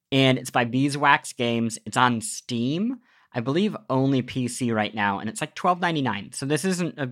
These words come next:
a big game. One, uh, heads up for you. If you search for it on Steam, the logo looks like a, like, really bad military F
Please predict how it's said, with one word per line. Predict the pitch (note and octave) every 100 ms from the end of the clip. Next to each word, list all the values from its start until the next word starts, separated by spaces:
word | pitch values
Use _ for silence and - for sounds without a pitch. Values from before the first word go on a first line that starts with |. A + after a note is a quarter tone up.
| -
a | A#2+
big | A#2 B2 A2
game. | A2 G2 F#2 - _ _
One, | C#3 C#3+ D#3+ G#3 G#3+ -
uh, | D3 -
heads | - E3+ E3 B2+
up | - B2+ -
for | - G2+
you. | F#2+ F#2+ F#2+ _ _ _
If | C3
you | D#3 D#3
search | - - A#3+ A#3+ -
for | G3 F3+
it | D3+
on | C#3+ B2+
Steam, | B2+ C#3+ A#2 G2 - _ -
the | C#3+
logo | C#3+ B2 B2 C3+ G3+ A#3+ C4 C4 -
looks | D#3 E3+ -
like | F3 D#3+ - -
a, | C#3
like, | C3+ A#2+
really | G2+ G#2 C#3 F3+ G3 C#3 - _ _
bad | A2+ B2+ D#3 D#3 D#3 D#3 _ _ _ _ -
military | A#2 C3 D#3 D#3 E3+ E3 D3+ B2+
F | C3